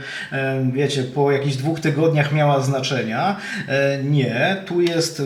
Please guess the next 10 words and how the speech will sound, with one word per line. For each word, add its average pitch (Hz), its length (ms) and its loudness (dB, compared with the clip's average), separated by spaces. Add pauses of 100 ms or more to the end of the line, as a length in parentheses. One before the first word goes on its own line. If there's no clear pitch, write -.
faktycznie 156 500 -2
coś 139 260 -2
konkretnego 139 760 -2
na 131 160 0
rzeczy. 120 600 -4 (320)
E, 131 220 0
mamy 185 600 4
też 147 260 -2
kartę 147 340 0
pustelnika. 175 1300 -2